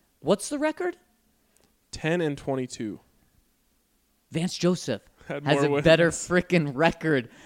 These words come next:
Speaker 1: than Kyle Shanahan. What, what are we doing here? What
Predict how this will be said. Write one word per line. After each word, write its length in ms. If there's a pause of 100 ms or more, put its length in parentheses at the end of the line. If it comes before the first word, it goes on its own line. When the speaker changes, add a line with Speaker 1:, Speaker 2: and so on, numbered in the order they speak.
(140)
Speaker 1:
than 180
Kyle 460
Shanahan. 680
What, 280
what 180
are 60
we 140
doing 320
here? 260 (300)
What 320